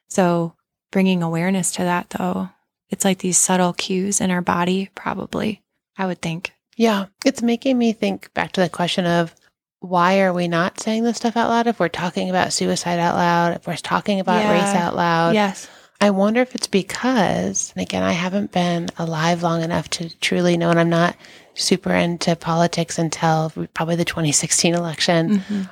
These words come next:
Speaker 2: Um, to have a, you know, I don't have a, as enough education to maybe speak on this, but what I'm curious about is, is this the first time maybe since twenty sixteen that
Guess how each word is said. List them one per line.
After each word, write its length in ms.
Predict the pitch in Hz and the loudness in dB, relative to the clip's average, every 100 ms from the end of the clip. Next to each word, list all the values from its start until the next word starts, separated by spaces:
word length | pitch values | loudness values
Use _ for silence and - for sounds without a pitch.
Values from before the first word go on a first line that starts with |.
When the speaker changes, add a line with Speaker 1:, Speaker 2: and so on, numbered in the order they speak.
| _ | _
Speaker 2:
Um, 440 | 185 175 - 180 - _ _ _ _ _ | 0 0 -2 -8 -14 _ _ _ _ _
to 100 | 208 | -4
have 100 | 208 | 0
a, 140 | 220 - - | 0 -2 -2
you 100 | 220 | 2
know, 40 | |
I 60 | 185 | 2
don't 140 | 208 | 2
have 180 | 202 196 | 2 0
a, 180 | 185 - | 0 0
as 160 | 175 | 0
enough 240 | 170 170 - | 2 0 0
education 540 | - 165 165 160 - | -2 -2 -4 -4 -4
to 60 | - | -2
maybe 180 | - 160 | -2 -2
speak 260 | - - | -4 -4
on 100 | 190 | -4
this, 140 | - - | -4 0
but 280 | 196 - - | -2 -2 -2
what 160 | 208 | 0
I'm 80 | 220 | 0
curious 340 | - 190 175 | 0 0 0
about 280 | 175 170 - | -2 -2 -2
is, 340 | - - 160 - - - - | 0 0 -2 -6 -16 -14 0
is 160 | 214 | 2
this 220 | 190 214 - | 2 2 0
the 100 | 254 | -2
first 380 | - 202 - | 2 0 0
time 320 | - 165 165 160 | -2 0 0 0
maybe 300 | 165 180 151 | 0 -2 -2
since 420 | - 165 - - | -2 -2 -2 -4
twenty 340 | - 165 165 | -2 -2 -2
sixteen 800 | - - - - 196 180 165 165 - - | -4 -4 -6 -4 0 0 0 -4 -8 -6
that 400 | 170 165 160 170 | 0 2 2 0